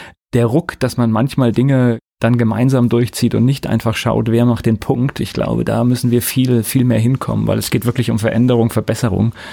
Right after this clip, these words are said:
Und das erreicht man oft auch nur über, über Gruppierungen gemeinsam.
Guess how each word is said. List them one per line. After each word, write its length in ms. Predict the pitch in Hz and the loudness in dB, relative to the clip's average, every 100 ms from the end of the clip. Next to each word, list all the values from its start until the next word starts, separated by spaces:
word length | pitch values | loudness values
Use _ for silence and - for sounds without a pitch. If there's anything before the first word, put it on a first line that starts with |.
| - - - | -16 -18 -6
Und 320 | - 107 - | -2 -2 -2
das 140 | 113 - | -6 -2
erreicht 380 | 104 98 107 - | -2 -2 -2 0
man 200 | 117 - | 0 0
oft 280 | 113 - | -4 -4
auch 180 | - 113 | -2 0
nur 420 | 110 117 123 123 - _ _ - | 2 2 2 0 -4 _ _ -2
über, 460 | 135 135 117 110 - _ _ _ _ - | 2 2 2 -2 -8 _ _ _ _ -2
über 220 | 139 131 | 0 0
Gruppierungen 640 | 117 107 131 117 113 110 | -2 -4 -2 0 2 0
gemeinsam. 680 | 113 110 110 123 107 95 | 2 2 2 2 0 0